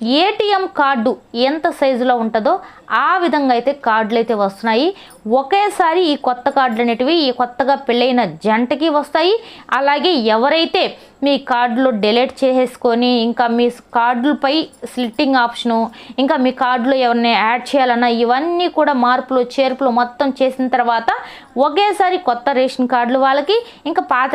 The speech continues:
రేషన్ కార్డులు వాళ్ళకి, అందరికీ కూడా పాత రేషన్ కార్డు రద్దు అయిపోయి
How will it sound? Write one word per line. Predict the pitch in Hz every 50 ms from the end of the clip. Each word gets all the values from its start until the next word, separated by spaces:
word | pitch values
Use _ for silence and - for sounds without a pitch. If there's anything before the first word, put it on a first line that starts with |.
| 285 277
రేషన్ | 277 277 - - 240 233 277
కార్డులు | 254 240 240 254 247 240
వాళ్ళకి, | 233 233 - 392 480 480 - - - - - 220 240
అందరికీ | 262 294 311 311 269 311 285 - -
కూడా | 277 277 349 349 - 269
పాత | 233 233 240 302 277 277
రేషన్ | 269 269 262 262 269
కార్డు | 254 233 214 196 196 190 208
రద్దు | 214 220 214 208 202 247 269
అయిపోయి | 269 269 285 269 277 359